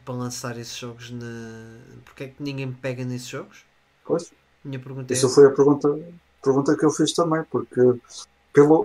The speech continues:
Speaker 2: pe-, pela história do, do recente, eh, no, no que toca à Mega Drive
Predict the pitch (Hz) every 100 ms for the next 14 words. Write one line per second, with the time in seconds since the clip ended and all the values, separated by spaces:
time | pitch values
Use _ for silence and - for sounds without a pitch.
0 | - 143 143 143 151 147 135 127 113 -
1 | 127 107 110 107 - - - 147 123 113
2 | 110 107 107 107 101 95 92 92 _ _
3 | _ _ _ _ - - - 120 107 110
4 | - - _ 117 104 101 104 107 107 -
5 | - 123 120 - 110 110 110 110 107 98
6 | 95